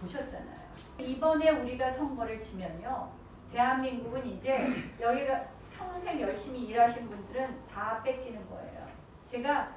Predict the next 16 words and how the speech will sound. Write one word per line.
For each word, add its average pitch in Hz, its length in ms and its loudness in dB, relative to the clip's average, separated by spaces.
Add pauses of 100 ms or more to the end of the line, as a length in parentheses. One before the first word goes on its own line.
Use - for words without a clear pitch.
(560)
어느 226 280 -2
경로당 233 440 -2
갔더니 208 320 -6
어떤 160 320 -4
어머님 190 320 -6 (100)
그러시더라고요. 165 880 -10 (540)
옛날에 254 1000 4
육이오 233 480 -4 (100)
때 269 360 0 (300)
공산당들이 240 880 -2
들어와서 196 420 -2
했던 220 560 -8
거를 165 380 -8 (180)
기억한다고 - 920 -12 (280)
그거랑 180 500 -8
똑같이 294 400 -10